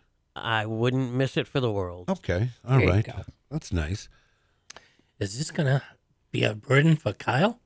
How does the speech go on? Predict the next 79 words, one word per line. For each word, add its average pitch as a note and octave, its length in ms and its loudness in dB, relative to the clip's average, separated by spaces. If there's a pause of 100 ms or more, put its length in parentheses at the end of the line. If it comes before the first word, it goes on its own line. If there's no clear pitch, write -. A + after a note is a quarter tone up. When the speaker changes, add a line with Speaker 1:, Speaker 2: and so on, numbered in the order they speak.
(340)
Speaker 4:
Is - 140 -18
he C#3+ 60 -16
gonna C3 180 -8
be B2+ 100 0
able D3+ 200 0
to, B2+ 280 -8
uh A#2+ 100 -12 (240)
Speaker 2:
Why? C3 240 6
He's D#2+ 160 -4
right. A2 200 2 (180)
Yeah. C#3 220 0 (340)
It's A#2 200 -12
not E3+ 120 6
Speaker 4:
See, F#3 100 6
Speaker 2:
that F#3+ 60 10
Speaker 4:
I - 20 8
don't G#3 140 8
know G3 80 8
where E3+ 100 8
the D3 60 6
new D#3 100 6
studio B2 460 4
is C3 160 8
yet. - 160 0
I've - 60 2
Speaker 2:
we're B2 100 8
Speaker 4:
never D3 80 10
Speaker 2:
not D3 80 8
Speaker 4:
been A#2 160 6
Speaker 2:
that, B2+ 80 2
Speaker 4:
there. B2+ 80 6
Speaker 2:
that A#2 60 4
you A#2+ 60 4
could B2+ 120 4
walk A#2+ 340 6
there F#2 160 4
from E2+ 200 -4
here. D#2+ 160 2
Speaker 1:
Yeah, D#3 120 0
it's - 160 -12
not D#3+ 140 0
that C#3+ 180 0
far. A3 140 2
Speaker 4:
Oh, G#3+ 80 4
Speaker 3:
Oh, - 40 6
Speaker 4:
okay, C#3 380 4
Speaker 3:
yeah. - 80 -4
Speaker 4:
okay, F4 120 -2
Speaker 3:
Yeah, - 80 0
yeah. E3+ 100 0
Speaker 4:
yeah, C#3+ 140 -2
yeah, B2 160 -6
Speaker 2:
Oh, C3+ 100 4
Speaker 4:
yeah. C3 100 6
Speaker 2:
yeah, A#2 80 6
we're G2 140 2
not B2 200 2
going, A#2+ 280 0
yeah. C#3 100 8
Speaker 3:
You G#3 100 10
know G3+ 160 8
where G3+ 200 8
the F#3+ 100 2
Fisher - 300 -2
Cat F3+ 280 0
Stadium D#3+ 520 0
is? D#3+ 300 -4 (520)
Speaker 4:
I - 100 -2
know, A#2 160 4
I B2+ 200 4
don't - 120 2
know - 100 4
Speaker 3:
You C#3+ 80 8
know? C3+ 80 10
Speaker 4:
Manchester B2+ 340 2
very G2 200 0
good, - 200 -4
Speaker 3:
Mm. D3 60 2
Speaker 4:
no. B2+ 280 -2